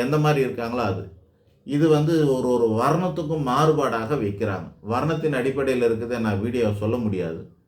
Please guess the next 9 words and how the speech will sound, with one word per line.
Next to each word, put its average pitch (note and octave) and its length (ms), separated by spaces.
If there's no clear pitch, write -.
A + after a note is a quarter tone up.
நீங்க A2+ 200
நேர்ல C#3 340
வந்து F2+ 240
கேட்டுக்கலாம். - 500
இந்த D3 200
குணங்கள் E3+ 460
வந்து B2 240
இந்த, F3+ 140
இந்த C3+ 140